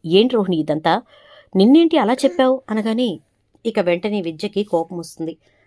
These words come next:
విషయం అర్థమవుతుంది. "రోహిణి, ఇన్నాళ్ళు నిన్ను నేను ఎంతలానో వెనకేసుకొచ్చాను, నిన్ను నేను ఎంతలానో ఫ్రెండ్గా జాగ్రత్తగా చూసుకున్నాను," అనగానే,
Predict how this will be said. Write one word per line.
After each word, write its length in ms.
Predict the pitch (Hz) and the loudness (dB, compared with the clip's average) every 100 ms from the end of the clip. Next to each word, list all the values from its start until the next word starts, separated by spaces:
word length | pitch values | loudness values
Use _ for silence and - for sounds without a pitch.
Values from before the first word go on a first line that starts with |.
| _ | _
విషయం 260 | 220 - 277 | -8 -4 -4
అర్థమవుతుంది. 600 | 196 156 185 170 160 156 - _ _ _ - | -4 -6 -8 -8 -8 -10 -12 _ _ _ -6
"రోహిణి, 360 | 196 196 208 175 _ _ _ _ - | -2 0 -2 -4 _ _ _ _ -6
ఇన్నాళ్ళు 680 | 190 208 247 214 196 214 214 _ _ - | -2 0 -2 -2 0 -2 -4 _ _ -2
నిన్ను 300 | 220 254 277 | 0 2 0
నేను 260 | 220 208 202 214 | 0 -2 -4 -8
ఎంతలానో 880 | 170 180 190 208 269 233 220 196 240 _ _ _ | -6 -4 -2 -4 -4 -2 -4 -4 -8 _ _ _
వెనకేసుకొచ్చాను, 920 | 175 175 190 226 233 - 170 180 165 - _ _ _ - | -8 -4 -4 -2 -4 -4 -8 -6 -8 -10 _ _ _ -2
నిన్ను 200 | 254 302 | 2 4
నేను 400 | 285 247 247 - 170 190 | 4 0 -2 -6 -4 -2
ఎంతలానో 580 | 202 220 277 220 196 214 - _ _ _ _ _ _ _ _ _ _ - | -2 -2 -4 -2 -2 -4 -8 _ _ _ _ _ _ _ _ _ _ -20
ఫ్రెండ్గా 560 | - - - 240 226 233 - _ _ - | -6 0 0 0 -4 -8 -12 _ _ -10
జాగ్రత్తగా 600 | 156 214 240 285 240 254 196 | 0 0 0 -6 -4 -4 -4
చూసుకున్నాను," 540 | 185 - 180 156 156 _ 190 | -8 -8 -6 -6 -6 _ -8
అనగానే, 420 | 190 202 220 | -6 -4 -4